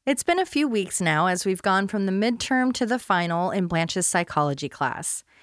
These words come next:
It makes me feel so uncomfortable that she didn't ask one of the girls to join her, you know, so she could have a witness and not be left alone in the room with this douche since she was the last student to finish the test.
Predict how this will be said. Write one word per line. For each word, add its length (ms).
It 160
makes 320
me 140
feel 340
so 480
uncomfortable 760
that 160
she 120
didn't 220
ask 320
one 100
of 120
the 80
girls 320
to 100
join 340
her, 420
you 140
know, 300
so 220
she 200
could 120
have 140
a 60
witness 640
and 220
not 200
be 80
left 280
alone 320
in 60
the 100
room 400
with 220
this 200
douche 560
since 360
she 200
was 220
the 120
last 360
student 300
to 60
finish 340
the 100
test. 480